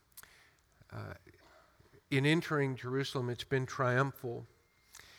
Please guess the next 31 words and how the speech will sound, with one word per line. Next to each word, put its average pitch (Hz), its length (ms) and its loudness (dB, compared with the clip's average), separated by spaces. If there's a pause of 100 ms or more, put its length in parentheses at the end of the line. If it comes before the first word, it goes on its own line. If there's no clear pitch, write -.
(260)
And 127 760 2 (360)
in 131 220 2
verse 151 400 2
ten, 160 340 2
as 123 200 -2
Jesus 143 440 -4
is 131 160 -4
entering 139 440 0
the 120 100 -2
city, 143 340 0
the 113 140 -4 (680)
people 151 320 2
are 131 140 2
asking, 143 500 2
"Who 156 240 -2
is 170 300 2
this?" 117 320 -4
And 113 140 -6
the 113 60 -4
crowds 147 480 4
are 143 80 -4
responding, 123 600 -2
"This 170 240 0
is 185 180 -2
the 156 120 -10
prophet 143 540 0 (100)
Jesus 117 880 -10 (1040)
from 120 280 -4
Nazareth 131 800 -2 (360)
of 113 220 -10
Galilee." 117 720 -2